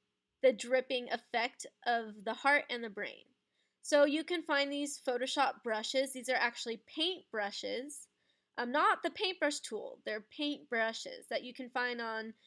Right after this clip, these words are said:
uh, different various websites. Just Google, um, Photoshop brushes and you'll find them for free on tons of websites.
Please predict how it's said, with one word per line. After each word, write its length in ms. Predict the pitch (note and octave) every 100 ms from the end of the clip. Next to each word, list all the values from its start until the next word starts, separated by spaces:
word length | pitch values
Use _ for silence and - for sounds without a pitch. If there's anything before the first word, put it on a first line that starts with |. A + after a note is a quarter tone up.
| _ _ _ -
uh, 380 | A3 A3+ G#3+ G#3+ G3+
different 580 | F4+ - F4+ E4+ C#4+
various 440 | D4+ D#4+ E4 D#4+ -
websites. 540 | C#4 A#3+ C#4+ B3+ B3
Just 220 | E4 D4+
Google, 600 | C4+ C4+ B3 B3+ B3 A3 - -
um, 260 | A3 A3 G#3+ B3+
Photoshop 460 | B3+ B3+ C4+ A3+ -
brushes 640 | A#3 A#3+ - A#3+ A#3 A#3 -
and 400 | A3+ A3+ A3+ A3+ - _ _
you'll 120 | C4+ D4
find 280 | D4+ C4+ C4+
them 100 | C4
for 120 | C4
free 380 | C4 B3 B3 B3
on 200 | A#3+ A#3+
tons 340 | - C4+ B3+
of 120 | B3 G#3+
websites. 760 | A3 G#3 - F#3 G2+ - -